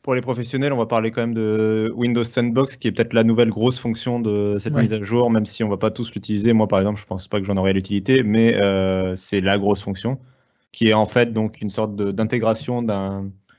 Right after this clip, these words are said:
Speaker 1: de, d'un, d'un autre Windows, finalement, euh, de
Speaker 2: Ouais.
Speaker 1: façon isolée, euh, qui change à chaque fois qu'on réexécute une application, qu'on réexécute la machine, en fait, euh, le, la, ça, ça, ça,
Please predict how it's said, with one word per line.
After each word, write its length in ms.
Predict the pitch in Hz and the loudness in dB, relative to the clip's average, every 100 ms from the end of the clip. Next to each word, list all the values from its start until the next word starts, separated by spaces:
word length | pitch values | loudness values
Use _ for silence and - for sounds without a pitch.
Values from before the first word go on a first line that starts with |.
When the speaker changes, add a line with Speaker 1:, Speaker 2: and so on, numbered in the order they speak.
| _ _ _ _ - | _ _ _ _ -14
Speaker 1:
de, 280 | 98 101 98 | -6 -2 0
d'un, 160 | 104 | 0
d'un 260 | 101 98 104 | 0 2 2
autre 180 | 139 143 | 4 4
Windows, 320 | 127 123 160 | 2 4 2
finalement, 640 | 147 110 104 110 131 - - - | 0 -2 0 0 -2 -6 -12 -4
euh, 440 | 104 104 101 101 | -2 0 0 0
de 80 | 98 | -2
Speaker 2:
Ouais. 60 | 95 | -4
Speaker 1:
façon 280 | 110 139 117 | -2 0 2
isolée, 500 | 110 120 113 143 - _ _ _ - | 4 4 4 4 0 _ _ _ 0
euh, 400 | 110 104 101 101 | 4 4 4 0
qui 160 | 123 | -2
change 240 | 110 131 123 | 0 2 4
à 60 | |
chaque 140 | 113 120 | 2 0
fois 120 | 139 | -2
qu'on 160 | 139 113 | 0 2
réexécute 580 | 117 117 110 120 123 120 | 4 2 0 -6 -6 -4
une 80 | 117 | -6
application, 440 | 113 113 110 127 | -2 -4 -2 -4
qu'on 100 | 113 | -2
réexécute 400 | 107 101 104 113 | -4 -4 -6 -2
la 120 | 113 | 0
machine, 400 | 107 107 - 123 | 2 0 0 -2
en 60 | 107 | 0
fait, 260 | 113 113 | 0 0
euh, 340 | 104 101 98 98 | 0 0 0 0
le, 520 | 101 98 98 98 98 | 0 0 0 0 -2
la, 400 | 87 - - - - | -4 -4 -4 -6 -10
ça, 200 | - 95 | -8 -8
ça, 120 | 90 | -8
ça, 360 | 85 101 98 | -2 0 2